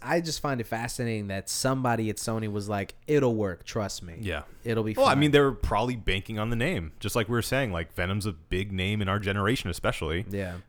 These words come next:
Speaker 2: Um, it'll get butts and seats, and I'm sure it's, it still will, but, uh, I get the feeling it's not gonna do very well based on,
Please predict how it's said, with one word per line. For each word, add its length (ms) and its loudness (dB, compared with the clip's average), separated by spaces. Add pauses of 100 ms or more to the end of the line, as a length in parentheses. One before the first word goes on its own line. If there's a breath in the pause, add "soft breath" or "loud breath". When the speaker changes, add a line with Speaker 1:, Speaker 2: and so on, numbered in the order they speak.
Speaker 2:
Um, 520 -6
it'll 200 -4
get 260 -2
butts 220 -2
and 100 -6
seats, 240 -2
and 100 0
I'm 120 0
sure 180 2
it's, 140 -4
it 160 -6
still 320 4
will, 340 6
but, 320 0 (240)
uh, 40 -8 (300)
I 120 -4
get 120 -2
the 80 -10
feeling 220 -2
it's 140 -6
not 120 0
gonna 120 -2
do 160 -2
very 220 -2
well 340 4
based 280 -2
on, 280 -4